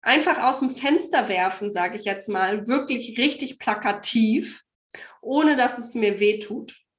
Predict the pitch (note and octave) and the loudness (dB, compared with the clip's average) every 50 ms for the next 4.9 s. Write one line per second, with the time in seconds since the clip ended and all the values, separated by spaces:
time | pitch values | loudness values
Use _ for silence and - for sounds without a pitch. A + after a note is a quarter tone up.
0 | _ _ _ _ - - - _ _ - C4 C#4+ D#4+ E4 D#4+ D#4 C#4+ B3+ B3 B3+ | _ _ _ _ -20 -20 -20 _ _ -4 0 2 4 4 4 4 6 6 6 4
1 | B3+ - C4+ C4 B3+ C4 - - - - - - B3+ B3+ C4 D4 D#4 D4+ - - | 4 2 2 2 0 0 -4 -8 -12 -14 -2 2 4 6 6 6 4 2 0 0
2 | B3+ B3 A#3+ A3+ A#3 B3 B3 B3+ - - C4 B3+ B3 B3+ A#3+ B3 A#3+ A3+ A3+ A3+ | 0 0 0 0 0 -2 -2 -2 -4 -4 -4 -2 -2 -2 0 0 0 0 0 0
3 | A3+ A3+ A3+ A3+ - - G#3+ A3 A#3+ B3+ - B3 A3+ A3+ A3+ A3+ - - G#3 G#3 | -2 -4 -6 -6 -2 2 4 4 4 2 0 -2 -4 -4 -4 -4 -6 -6 -6 -6
4 | - - A3+ G3+ G3 G3+ G#3+ A3 G#3+ G#3+ - - E3+ E3+ - - - - | -4 -2 -2 0 0 0 -2 -4 -6 -8 -10 -10 -8 -8 -8 -8 -10 -14